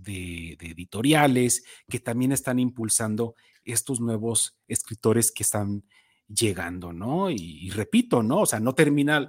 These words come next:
la literatura de Guadalajara, termina aquí con esto, lo más reciente, no. Hay cosas, hay mu-, hay un mundo tremendo, este, en Guadalajara en cuanto a escritura, ¿no? Yo la verdad me siento rebasado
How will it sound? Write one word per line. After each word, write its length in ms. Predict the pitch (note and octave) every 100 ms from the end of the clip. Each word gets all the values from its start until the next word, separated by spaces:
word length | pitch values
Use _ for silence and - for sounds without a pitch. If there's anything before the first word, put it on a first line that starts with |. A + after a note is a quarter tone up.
| -
la 80 | B2+
literatura 460 | A#2 A#2+ A#2+ D3
de 80 | D#3+
Guadalajara, 680 | D3 A#2+ A2+ C3 C#3 E3+ - _
termina 360 | G#2+ A2 A#2
aquí 120 | A#2
con 200 | A2+ A#2
esto, 260 | G#2+ - A#2
lo 120 | F#2
más 120 | F2+
reciente, 500 | - G2 - F2+ _
no. 300 | - A#3 B3+ _ _ _ _ _
Hay 80 | -
cosas, 500 | - - D3+ - - -
hay 140 | A2
mu-, 720 | A#2+ C3 D3+ F3+ G3 G3 G3 -
hay 160 | D#3
un 160 | G3 E3+
mundo 440 | D3+ D#3+ F3 F#3
tremendo, 680 | F#3 C3 A#2+ B2+ C3 E3 - _ _ _ _ - _ _
este, 920 | A2 G#2 - - A2+ G2+ F#2 F#2 F#2 _ _ _
en 160 | - B2+
Guadalajara 720 | G#2+ G#2+ G#2+ G#2 B2+ B2+ C3+
en 120 | C3+
cuanto 440 | B2 A2 F#2+ G#2 F2+
a 160 | E2 -
escritura, 680 | G#2 - F#2+ - G#2 G2
¿no? 320 | F2+ G#2+ D3+
Yo 180 | C#3+ B2
la 120 | C#3+
verdad 340 | D3+ B2 C3 B2+
me 140 | B2+
siento 480 | - A#2+ A2+ C3 A#2+
rebasado 800 | A2 G#2+ F#2+ - B2+ D3 G3